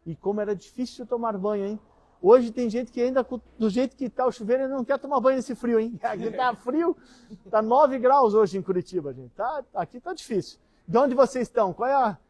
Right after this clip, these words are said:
depende da onde a região que tá aí. Hoje tem trinta graus lá no norte, né?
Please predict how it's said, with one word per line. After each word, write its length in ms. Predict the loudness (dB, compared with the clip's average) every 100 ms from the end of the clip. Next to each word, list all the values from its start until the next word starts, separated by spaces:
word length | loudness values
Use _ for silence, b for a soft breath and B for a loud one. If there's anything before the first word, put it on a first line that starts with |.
| _ -6
depende 300 | 2 4 6
da 100 | 6
onde 160 | 6
a 40 | 6
região 300 | 4 4 0
que 80 | 2
tá 120 | 4
aí. 160 | 4
Hoje 180 | 2 -2
tem 180 | -4 -6
trinta 380 | -4 -4 -2 -2
graus 320 | 2 2 2
lá 140 | -4
no 100 | -6
norte, 380 | -4 -2 -2 -6
né? 200 | -8 -8